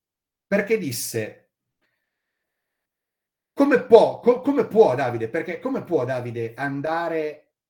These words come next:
davvero a pensare di battere un uomo armato fino ai denti, grosso come Goliat, con un pezzo di legno e sei pietre?"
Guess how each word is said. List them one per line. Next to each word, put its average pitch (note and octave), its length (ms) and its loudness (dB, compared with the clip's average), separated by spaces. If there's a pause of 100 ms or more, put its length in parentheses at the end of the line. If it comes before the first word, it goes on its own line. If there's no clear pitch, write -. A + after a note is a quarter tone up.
(240)
davvero A3 560 0
a D#3 140 -8
pensare A3 720 -2
di E3+ 120 -8
battere F#3+ 500 -2
un D3 80 -4
uomo F#3 200 -8
armato E3+ 360 -10
fino E3+ 240 -14
ai C#3+ 100 -10
denti, D#3+ 640 -10
grosso F#3 500 -6
come C#3+ 220 -8
Goliat, C#3+ 540 -4
con C3 120 -10
un B2+ 160 -8 (200)
pezzo E3 420 -4
di B2 180 -8
legno C#3 640 -4 (260)
e D3+ 120 -8
sei B2 240 -6
pietre?" - 500 -20